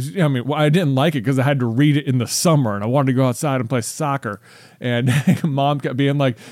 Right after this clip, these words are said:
"You had to read, like, ten more pages." And it was like, it was, I mean, I, I should, I feel like I need to give it another chance 'cause it's like a cla-, it's like, uh, like, they made those Jack Black movies about it, and it was, like, so lighthearted and, like,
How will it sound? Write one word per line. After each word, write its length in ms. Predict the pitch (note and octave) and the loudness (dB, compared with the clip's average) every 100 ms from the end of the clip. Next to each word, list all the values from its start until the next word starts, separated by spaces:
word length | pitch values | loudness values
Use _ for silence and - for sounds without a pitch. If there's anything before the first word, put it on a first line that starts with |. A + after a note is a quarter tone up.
| - | -2
"You 100 | B2+ | 2
had 120 | D#3 | 4
to 60 | D#3+ | 4
read, 240 | F3+ G3+ | 4 4
like, 160 | F#3 - | 0 2
ten 200 | G3+ A3 | 2 2
more 140 | G#3+ | 2
pages." 420 | G3 G#3+ A3+ C#3+ | 0 -2 -2 -2
And 100 | A2+ | -4
it 80 | C3 | -4
was 160 | C#3 A#2 | -6 -6
like, 320 | A2 G#2 - _ _ _ _ | -6 -8 -12 _ _ _ _
it 80 | B2+ | -6
was, 200 | A#2+ A2 | -4 -6
I 100 | B2+ | -6
mean, 220 | B2 B2+ A#2+ | -4 -4 -4
I, 200 | C3+ E3 | -6 -6
I 280 | B2+ C3+ G3+ | -6 -4 -4
should, 220 | F#3 G3 | -2 -4
I 100 | C#3+ | -2
feel 160 | C#3 G3 | -2 0
like 160 | G#3+ - | -2 -2
I 120 | C3+ | -2
need 180 | C3 C#3 | 0 0
to 60 | B2+ | 0
give 160 | B2 | 0
it 80 | B2+ | -2
another 220 | A#2+ A#2 | -2 -4
chance 300 | - A2+ A#2+ - | -6 -6 -8 -6
'cause 140 | A#2 | -10
it's 100 | A#2+ | -8
like 140 | E3 | -10
a 40 | E3 | -10
cla-, 220 | - - - | -12 -8 -4
it's 200 | C3+ - | -4 -2
like, 200 | E3+ - _ _ _ _ _ - | -2 -4 _ _ _ _ _ -6
uh, 100 | D#3+ - | -6 -2
like, 160 | F3 E3+ | -4 0
they 120 | F#3+ | 0
made 180 | F#3 A3 | 0 0
those 140 | G3+ | 0
Jack 260 | C#3 C#3 C#3+ | 0 -2 -2
Black 300 | B2+ A2+ B2 | -2 -2 -2
movies 280 | C#3+ D#3 F3+ | -2 0 -2
about 260 | E3 E3 | -2 0
it, 60 | E3 | 0
and 100 | C3+ | 0
it 40 | C3+ | -2
was, 120 | C3 | -4
like, 140 | B2+ | -4
so 260 | - D3+ D3+ | -2 0 0
lighthearted 760 | A2+ A2 C3 - D3 D#3 F3 C#3 | 0 -2 -4 -2 -2 0 0 0
and, 280 | A#2 A2+ | -2 -4
like, 320 | B2+ A#2 A2 | -2 -4 -4